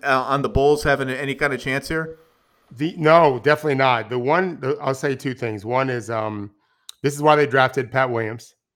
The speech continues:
Speaker 2: From my, my, my son joined the team after Pat had already left, but I pay attention to those guys. This is why. I, I mean, not to say he wasn't deserving anyway, but you better draft a gigantic monster forward like him when you've got Giannis ninety minutes away from you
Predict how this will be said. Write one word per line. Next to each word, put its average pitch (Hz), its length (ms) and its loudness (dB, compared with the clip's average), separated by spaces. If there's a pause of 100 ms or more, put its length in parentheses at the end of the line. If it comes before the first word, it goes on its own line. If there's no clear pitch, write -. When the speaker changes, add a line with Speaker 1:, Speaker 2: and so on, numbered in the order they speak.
(120)
Speaker 2:
From 120 140 -6
my, 117 220 -4
my, 120 220 -6
my 123 160 -4
son 131 300 -2
joined 123 240 -4
the 117 60 -8
team 127 300 -4 (120)
after 139 420 2
Pat 120 380 -4
had 113 120 -4
already 113 200 -2
left, 117 400 -4 (380)
but 120 100 0
I 110 100 -4
pay 131 180 0
attention 120 400 -2
to 113 60 -4
those 110 140 -4
guys. 110 420 -6 (460)
This 196 180 4
is 143 140 0
why. 117 280 -4
I, 143 200 0
I 175 100 6
mean, 175 140 6
not 185 180 4
to 156 80 0
say 151 160 2
he 143 60 4
wasn't 135 200 2
deserving 123 420 -2
anyway, 147 380 0
but 131 300 -4 (300)
you 160 120 -2
better 180 300 4
draft 131 600 0
a 127 80 -14
gigantic 131 600 -4
monster 131 400 -4
forward 127 340 -4
like 117 200 -6
him 120 280 -4
when 120 140 -4
you've 123 160 -10
got 123 220 -6
Giannis 123 540 -6 (100)
ninety 131 320 -2
minutes 120 280 -8
away 123 160 -2
from 185 220 -12
you 165 360 0